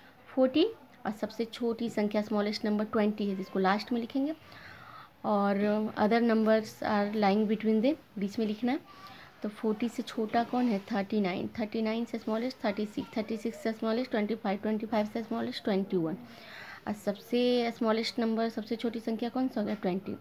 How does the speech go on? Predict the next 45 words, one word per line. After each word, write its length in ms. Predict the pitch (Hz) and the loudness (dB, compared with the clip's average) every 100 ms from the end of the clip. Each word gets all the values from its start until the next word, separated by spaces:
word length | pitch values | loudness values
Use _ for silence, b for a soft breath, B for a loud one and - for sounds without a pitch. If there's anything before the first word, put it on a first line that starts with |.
| - | -10
इस 120 | 208 - | -8 -2
तरह 120 | 214 | -2
इसको 220 | 214 220 | 0 0
हम 120 | 220 | 0
लिख 140 | 220 - | 0 -4
सकते 320 | 226 - 220 | -8 -6 -8
हैं, 80 | 240 B B B B B - | -8 B B B B B -2
forty 280 | 220 247 226 | 0 2 2
is 100 | 214 | 2
greater 300 | 214 226 214 | 4 4 2
than 180 | 220 226 | 2 2
thirty 240 | 208 220 214 | 0 0 0
nine, 180 | 220 226 | 0 0
thirty 300 | 233 196 220 | -2 0 0
nine 240 | 214 220 220 | 0 2 0
is 120 | 208 | 0
greater 260 | 202 202 220 | 0 0 0
than 100 | 226 | -2
thirty 280 | 220 208 226 | -2 -2 -2
six, 240 | 247 269 - | -4 -6 -2
twenty 280 | 208 208 220 | -2 -2 0
five 220 | 220 208 220 | 2 2 -2
is 80 | 208 | 0
greater 260 | 214 208 214 | 0 2 0
than 220 | 226 269 | 0 -2
twenty 380 | 247 208 208 240 | -2 -2 -2 -2
one, 180 | 269 262 | 0 0
twenty 300 | - 202 202 | 2 0 0
one 180 | 220 214 | 0 0
greater 400 | 202 208 196 220 214 | 0 -2 -2 -4 -2
than 160 | 294 381 - B B - | -2 -4 -10 B B -4
twenty। 220 | 185 190 | -2 -2
इस 120 | 202 | -2
तरह 160 | 202 202 | 0 0
आप 100 | 196 | 0
लोगों 160 | 220 214 | -2 0
ने 100 | 214 | 0
देखा 260 | 220 226 370 - B B B | -2 -4 -6 -8 B B B
कि 60 | 208 | 2
यहाँ 100 | 208 | 4
नंबर 320 | 202 202 220 | 4 2 0
क्या 160 | 226 294 | 0 0
हो 140 | 320 | 2
रहा 140 | 226 | 2
है, 140 | 208 | 0